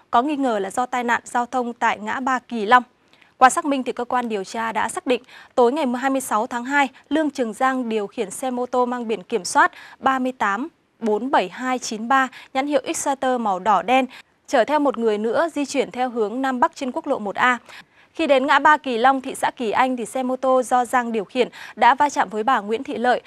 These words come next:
đang đi bộ qua đường, dẫn đến tai nạn giao thông. Sau khi tai nạn xảy ra, thì Giang và người đi cùng cũng đã bỏ trốn khỏi hiện trường, không đưa người bị nạn đi cấp cứu. Tại cơ quan điều tra, thì đối tượng Lương Trường Giang cũng đã thừa nhận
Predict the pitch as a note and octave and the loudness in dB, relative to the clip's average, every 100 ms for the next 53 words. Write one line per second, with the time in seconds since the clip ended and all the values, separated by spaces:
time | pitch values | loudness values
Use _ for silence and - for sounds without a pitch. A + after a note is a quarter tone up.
0 | - - C4+ C4+ C4 A#3 F3+ B3+ B3 A#3+ | -8 0 0 0 2 2 2 -2 -2 -4
1 | F#3+ F#3 A#3+ C#4 G#3+ A3 B3 A#3+ - A#3+ | -6 -6 -6 -4 -6 -4 -4 -4 -4 -2
2 | C4 B3 - _ _ _ _ - C4+ C#4 | 2 2 2 _ _ _ _ -2 -2 0
3 | C4 B3 A#3+ - F#3 A#3 B3+ B3 A3 F#3+ | -2 -2 -2 -4 -4 0 0 -2 -6 0
4 | C#4 C4+ A3 G#3 G3 B3+ C4 G#3+ F#3+ A3+ | 2 2 -4 -4 -6 -2 0 0 0 -2
5 | C4 B3 B3+ F#3 - G3+ B3+ A3+ A3+ - | 0 0 0 -2 -4 -4 -2 -2 -4 -2
6 | B3+ G3+ - - - D#4+ C#4+ D4+ D4+ C4 | -2 -2 -8 -20 -4 -2 0 2 2 2
7 | G#3 G3 G#3+ G#3+ A#3 E4 - A3+ B3 F4 | -2 -4 -6 -6 -6 -8 -6 -4 -4 -6
8 | _ - _ A3+ G#3+ B3+ B3 A3 G3 B3+ | _ -20 _ -2 0 0 0 0 -4 -2
9 | A#3+ A#3 G3+ G#3 C#4+ G#3+ B3+ B3+ B3+ G3+ | -2 -2 -6 -4 -4 -2 -2 -2 -4 -8
10 | F3 A#3+ A#3+ B3 A#3 B3+ B3 C#4+ A3 G#3+ | -4 -4 -2 -6 -4 -2 -2 -2 -2 -2